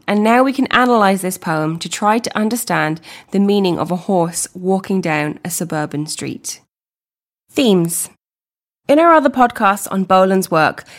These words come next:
we have outlined that two key themes in her poetry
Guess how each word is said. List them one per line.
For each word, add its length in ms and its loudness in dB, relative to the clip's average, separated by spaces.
we 160 0
have 160 2
outlined 560 2
that 220 -6
two 300 -2
key 300 0
themes 400 -2
in 80 -4
her 120 -2
poetry 600 -4